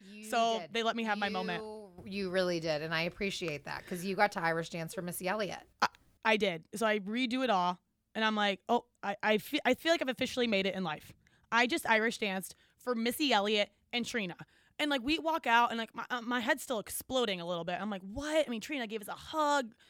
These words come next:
Speaker 2: "So nice to meet you girls." Like, at this point, I feel like we're friends.
Speaker 1: Yeah.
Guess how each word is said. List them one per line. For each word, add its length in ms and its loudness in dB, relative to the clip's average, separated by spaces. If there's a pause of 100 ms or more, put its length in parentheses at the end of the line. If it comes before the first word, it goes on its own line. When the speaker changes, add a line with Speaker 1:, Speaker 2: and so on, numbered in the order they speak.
(120)
Speaker 2:
"So 160 -6
nice 180 -2
to 60 -8
meet 240 0
you 120 0
girls." 200 2
Like, 140 -2
at 60 -4
this 100 -4
point, 160 2
I 60 4
feel 100 0
like 80 -4
we're 80 -6
friends. 260 -8
Speaker 1:
Yeah. 80 -12